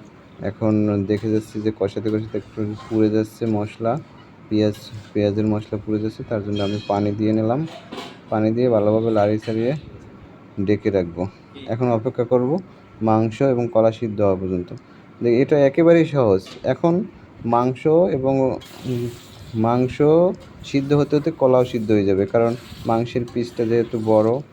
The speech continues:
আর তারপরে একটু লবণ দেখে, লবণটা সঠিক আছে কিনা দেখে আমরা এটা নিচে নামিয়ে ফেলবো। একটা কথা, কেউ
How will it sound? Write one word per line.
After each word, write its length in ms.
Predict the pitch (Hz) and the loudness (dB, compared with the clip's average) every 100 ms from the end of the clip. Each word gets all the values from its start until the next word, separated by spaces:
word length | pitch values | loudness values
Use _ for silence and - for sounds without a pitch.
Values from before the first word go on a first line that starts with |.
| - - - - - 101 | -20 -20 -20 -20 -6 -2
আর 200 | 101 101 101 101 - - 104 104 - - | 2 2 2 0 -2 -8 -18 -18 -8 0
তারপরে 300 | 107 113 110 | 0 2 0
একটু 120 | 113 113 | 0 4
লবণ 240 | 104 107 117 117 | 4 4 2 0
দেখে, 260 | 120 147 120 95 - - - | 0 2 0 -2 -14 -18 -2
লবণটা 360 | 104 101 110 113 110 | -2 0 0 -2 -2
সঠিক 240 | 104 110 110 | -4 0 -2
আছে 120 | 104 107 | -4 -6
কিনা 200 | 113 131 165 - - - - 107 | -2 -2 -4 -10 -20 -20 -6 -2
দেখে 240 | 107 156 196 - - - - | -2 -2 -2 -4 -20 -12 -6
আমরা 180 | 113 117 | -2 0
এটা 160 | 113 175 214 - - 139 139 135 | 0 -2 -2 -6 -12 -8 -4 -4
নিচে 260 | 131 - 123 107 107 | -4 -2 0 2 2
নামিয়ে 280 | 110 110 107 107 | 2 2 0 0
ফেলবো। 260 | 90 87 90 - - - - - - - - - - - - - - - - - - - - - - 127 107 85 - - _ - - 95 - - - - - - - - - 123 | -4 -4 -10 -14 -20 -20 -20 -20 -20 -20 -20 -20 -20 -20 -20 -20 -20 -20 -20 -20 -20 -20 -18 -16 -14 -16 -18 -20 -20 -20 _ -18 -16 -16 -18 -18 -16 -16 -16 -18 -20 -20 -2 -2
একটা 180 | - - | 0 2
কথা, 240 | 147 110 120 139 147 - - | 2 2 0 0 -4 -14 -4
কেউ 120 | 139 | 2